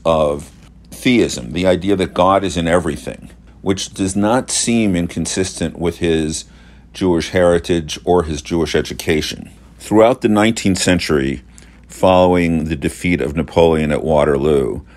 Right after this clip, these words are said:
Jews really prospered in the Netherlands, and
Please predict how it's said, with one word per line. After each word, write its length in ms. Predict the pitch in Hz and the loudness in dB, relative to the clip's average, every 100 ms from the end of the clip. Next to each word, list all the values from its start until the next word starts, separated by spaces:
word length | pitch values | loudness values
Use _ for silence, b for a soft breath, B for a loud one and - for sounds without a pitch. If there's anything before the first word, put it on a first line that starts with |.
| b b b - | b b b -10
Jews 380 | - 123 127 92 | 2 4 4 4
really 260 | 104 98 | 6 6
prospered 640 | 82 - 85 87 - 76 67 | 4 0 2 2 0 -2 -2
in 140 | 69 | -2
the 80 | 73 | -4
Netherlands, 640 | 71 67 69 58 50 - - - | -2 -2 -4 -6 -12 -14 -12 -4
and 400 | 82 80 76 | -2 0 -2